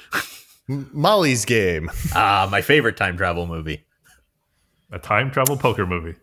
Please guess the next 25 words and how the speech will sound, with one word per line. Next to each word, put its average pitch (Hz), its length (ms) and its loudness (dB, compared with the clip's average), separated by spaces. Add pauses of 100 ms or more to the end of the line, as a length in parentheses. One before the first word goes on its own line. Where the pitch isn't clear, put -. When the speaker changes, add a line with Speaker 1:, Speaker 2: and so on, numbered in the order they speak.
(260)
Speaker 2:
That's 78 200 -12
right. 73 220 -6 (1400)
All 107 60 4
right. 90 180 2
So 98 80 -6
we're 104 100 0
watching 117 280 2
Molly's 101 380 0
Game, 73 280 -10 (120)
twenty 107 200 -6
seventeen. 87 560 -6 (2000)
Speaker 1:
You 120 80 -2
guys 107 200 2
have 98 80 -4
never 92 160 0
seen 87 220 -4
it. 76 120 -8 (120)
I've 127 140 -4
seen 135 160 -4
it. 82 120 -4
It's - 140 -12
quite 143 180 -4
good. 98 220 -4 (440)
Speaker 2:
All - 80 -8
right. 165 200 -10